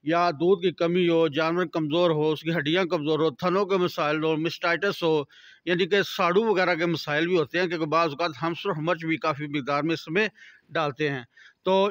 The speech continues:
शीशा नमक भी आप इसमें डाल सकते हैं, अगर ज़रूरत पड़े कि जानवरों के थनों के मसाइल हों, तो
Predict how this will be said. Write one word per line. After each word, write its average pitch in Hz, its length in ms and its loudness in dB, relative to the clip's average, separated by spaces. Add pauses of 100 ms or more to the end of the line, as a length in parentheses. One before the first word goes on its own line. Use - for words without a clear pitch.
शीशा 202 380 0
नमक 175 260 0
भी 196 160 2
आप 185 140 2
इसमें 175 300 -2
डाल 151 220 2
सकते 170 340 -4
हैं, 170 80 -2
अगर 160 260 -2
ज़रूरत 160 300 -4
पड़े 151 220 -2
कि 151 160 -12
जानवरों 165 340 -4
के 165 120 -8
थनों 190 240 -6
के 180 60 -4
मसाइल 160 400 -2
हों, 156 240 -6 (460)
तो 170 80 -2